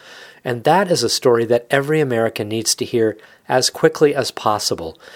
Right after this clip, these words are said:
so that we can start dismantling the structures of law in this country that make corporate rule not just legal,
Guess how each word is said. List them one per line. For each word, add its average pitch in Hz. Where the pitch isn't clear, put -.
so -
that 131
we 147
can 160
start 131
dismantling 143
the 120
structures 160
of 120
law 127
in 107
this 98
country 92
that 123
make 120
corporate -
rule 113
not 107
just -
legal, 123